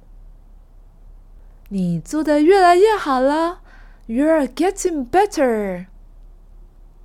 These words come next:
那好多了。That's much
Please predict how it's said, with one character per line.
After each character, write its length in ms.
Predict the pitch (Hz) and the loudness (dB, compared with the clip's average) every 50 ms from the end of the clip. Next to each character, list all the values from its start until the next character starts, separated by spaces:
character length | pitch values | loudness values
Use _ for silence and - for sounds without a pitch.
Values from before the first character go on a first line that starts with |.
| - - - - - - - - - _ - - - - - - - - - - - - - - - - - - - - - - - - - - - - - - - | -20 -20 -20 -20 -20 -20 -20 -20 -20 _ -20 -20 -20 -20 -20 -20 -20 -20 -20 -20 -20 -20 -20 -20 -20 -20 -20 -20 -20 -20 -20 -20 -20 -20 -20 -20 -20 -20 -20 -20 -14
那 300 | 151 170 185 180 170 170 | -10 -6 -6 -4 -4 -6
好 380 | 165 - - 180 147 - - - - _ | -8 -10 -10 -8 -8 -8 -10 -14 -18 _
多 380 | - 320 381 415 440 453 440 370 | -4 -2 0 2 2 2 0 0
了。 240 | 262 202 - - - - - - - - - - - - | 0 0 -2 -4 -10 -20 -20 -20 -20 -20 -20 -20 -16 -8
That's 460 | 165 160 277 359 370 - - - - | -2 -2 0 0 -2 -4 -8 -12 -8
much 340 | 196 185 190 202 262 269 - | -6 -4 -4 -4 -4 -8 -12